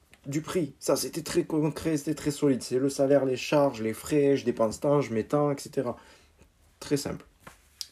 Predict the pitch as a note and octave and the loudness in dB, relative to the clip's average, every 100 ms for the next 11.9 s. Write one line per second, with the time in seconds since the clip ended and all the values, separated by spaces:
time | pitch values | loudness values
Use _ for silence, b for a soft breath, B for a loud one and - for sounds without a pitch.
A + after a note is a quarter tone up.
0 | B B B B B B B - B2+ G3 | B B B B B B B 0 4 4
1 | F#3 A#2+ A#2 A#2+ F3+ - G2+ G#2 F#2 A2 | 4 2 0 -4 -8 -2 0 0 0 -2
2 | A2+ F#2 - - - _ _ - A#2 - | 0 -4 -6 -16 -20 _ _ -10 -8 -8
3 | - - - - G#2 A2 - - - D#3 | -12 -6 -4 -2 -2 -2 -4 -10 -6 -6
4 | D3+ - G2+ F2+ A#2 A2+ - - - - | -6 -12 -12 2 2 2 -2 -4 -12 -20
5 | B B B C#3+ - - D3 - D3 A#2 | B B B -14 -14 -6 -6 -6 -2 -2
6 | C3+ C3 A2+ G2+ F#2 G2 - C#3 F3 F3 | 0 0 0 -2 -8 -10 -10 -8 -10 -14
7 | _ - _ - - G#2 A2+ - - A2 | _ -20 _ -12 -6 -2 -2 -4 -16 -20
8 | G2 F#2 - _ _ - G2+ G2+ A2 - | -12 -12 -12 _ _ -8 -6 -6 -8 -20
9 | _ _ - F#2 - _ _ - - C3+ | _ _ -8 -8 -10 _ _ -12 0 2
10 | C#3 - - - G#2+ A#2 - F#2+ - C3+ | 2 -4 -12 -8 -6 -6 -8 -12 -6 -6
11 | C#3+ - - A#2+ C3 - - - - | -6 -14 -14 -8 -8 -8 -12 -8 -8